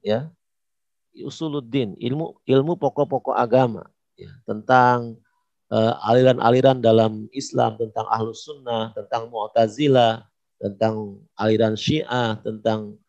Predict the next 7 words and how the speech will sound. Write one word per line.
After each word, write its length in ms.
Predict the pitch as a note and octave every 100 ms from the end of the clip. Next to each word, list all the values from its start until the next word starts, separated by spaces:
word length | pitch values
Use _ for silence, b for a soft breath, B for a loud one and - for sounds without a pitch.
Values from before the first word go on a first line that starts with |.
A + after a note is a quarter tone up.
| _ _ _ -
eh, 880 | G#2 G#2+ G#2 G#2 G2+ G2+ G2+ G2 G2 _ _ _
mazhab-mazhab, 960 | - D3 C#3 D3 C3+ C#3+ B2 A#2+ D3+ D3+
eh, 340 | _ A#2+ B2 -
akidah 480 | B2+ - E3 C3 G#2+
dalam, 400 | G#2+ G#2 G2+ G2+ _ _ _ _ _
eh, 840 | G2 G2 F#2+ F#2+ F#2 F#2 F#2 F2+ F2+ - _ _ _ _ _ _ _
dalam, 680 | - G#2+ G#2 G#2 G2+ G2 G2